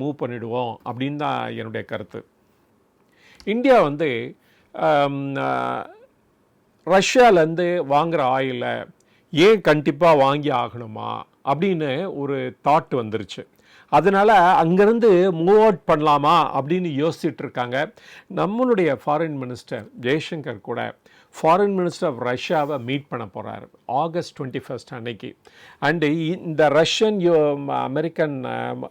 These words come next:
அஹ், ஒரு டாக்ஸ் வந்து எப்படி போனாலும்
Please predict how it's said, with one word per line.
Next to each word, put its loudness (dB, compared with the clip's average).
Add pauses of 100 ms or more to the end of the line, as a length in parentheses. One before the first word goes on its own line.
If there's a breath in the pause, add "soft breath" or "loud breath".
அஹ், -8 (160)
ஒரு -6
டாக்ஸ் -2
வந்து -8
எப்படி -2
போனாலும் -10